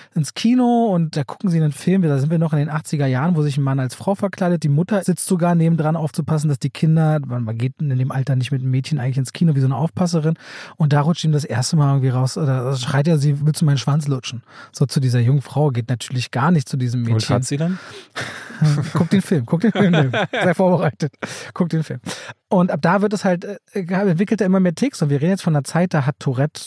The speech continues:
Speaker 1: noch keinen richtigen Namen. Tourette ist eine nicht anerkannte
Speaker 2: Hm.
Speaker 1: Krankheit oder Syndrom. Tourette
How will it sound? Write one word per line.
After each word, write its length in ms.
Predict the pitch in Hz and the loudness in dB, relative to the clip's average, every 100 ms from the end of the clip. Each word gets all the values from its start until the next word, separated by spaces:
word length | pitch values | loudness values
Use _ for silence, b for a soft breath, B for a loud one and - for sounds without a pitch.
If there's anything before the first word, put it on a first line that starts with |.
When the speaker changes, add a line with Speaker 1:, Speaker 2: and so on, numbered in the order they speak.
| - | -6
Speaker 1:
noch 240 | 123 - | -6 -6
keinen 240 | - 131 | -4 -2
richtigen 380 | 131 123 123 123 | -2 -2 -2 -2
Namen. 260 | 131 156 135 | 0 0 0
Tourette 340 | 143 127 151 | -2 -2 -2
ist 180 | 151 - - 147 | -6 -8 -8 -6
eine 260 | 139 127 B B B | -2 -2 B B B
nicht 340 | - 151 185 - | 2 2 2 0
anerkannte 640 | 165 156 - 151 147 143 | 2 2 0 0 2 2
Speaker 2:
Hm. 100 | 92 | 0
Speaker 1:
Krankheit 480 | 92 139 175 190 180 | 0 0 0 0 -2
oder 220 | 143 143 | -2 0
Syndrom. 460 | 135 131 135 180 139 | 0 -2 0 0 0
Tourette 360 | 147 131 165 | 0 -2 -4